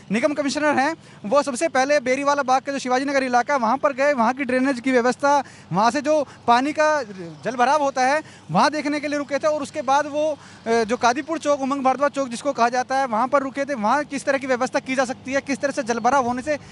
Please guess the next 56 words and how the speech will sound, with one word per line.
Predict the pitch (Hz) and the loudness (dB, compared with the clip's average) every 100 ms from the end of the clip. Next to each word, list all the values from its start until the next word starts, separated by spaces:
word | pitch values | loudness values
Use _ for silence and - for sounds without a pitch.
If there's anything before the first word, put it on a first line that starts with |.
| - - 160 | -20 -14 -2
बचाया | 208 269 294 | 0 2 2
जा | 269 | 2
सकता | 233 - 262 | -2 -2 0
है, | 285 - - | 0 -2 -10
वो | 233 | -6
तमाम | 269 262 294 | -2 2 2
व्यवस्था | 285 277 302 | 2 2 2
देखते | 269 277 - | 0 -2 -2
हुए | 277 277 | -2 0
आगे | 277 254 254 302 | 2 2 2 -4
कादीपुर | 285 - - - 254 330 311 | -6 -12 -4 0 0 -2 -4
से | 294 294 | -4 -2
जो | 294 | -2
सेक्टर | 277 - 277 | -4 -4 -2
दस, | 262 285 | 0 -2
ए, | 247 226 | -2 -2
दस | 196 262 285 | 0 -2 -2
की | 277 262 | -6 -4
तरफ | 269 269 262 | 0 0 2
रास्ता | 247 240 285 | 2 2 0
जाता | 262 269 | -2 -2
है, | 277 285 - - | -4 -4 -10 -14
उन | 269 | -8
तमाम | 262 262 294 | -2 0 0
रोड | 277 285 | 0 -2
की | 285 | -4
ओर | 285 294 285 - - | -4 -4 -6 -16 -8
जायजा | 202 247 294 269 | -4 -2 -2 -4
लेते | 262 285 | -4 -2
हुए | 277 | -4
निकले | 262 277 294 | -4 0 0
और | 285 285 | 2 0
तमाम | 262 269 302 247 | 0 0 0 0
जगह | 247 294 | 0 0
पर | 277 285 285 - - | 0 -2 -4 -10 -6
जायजा | 170 226 294 | 0 2 2
लिया | 277 285 | 2 2
कि | 302 | 2
ड्रेनेज | 277 240 247 294 | 0 0 0 -2
की | 240 269 | -4 -2
जो | 262 | 2
हालत | 247 262 269 | 2 2 0
है | 269 | 0
वो | 262 | -2
किस | 285 285 | -4 -6
तरह | 285 262 | -2 -2
की | 247 277 | -2 0
है, | 285 269 - - - | 0 0 -10 -18 -4
कौन | 240 302 | 0 0
सी | 294 | 0
ड्रेनेज | 285 285 294 285 | 0 0 0 -2
है | |
जिसको | 277 - 302 | -4 -6 -4
चलाने | 262 247 269 285 | 0 0 0 -4
से | 294 | -4
जो | 285 294 | -4 -4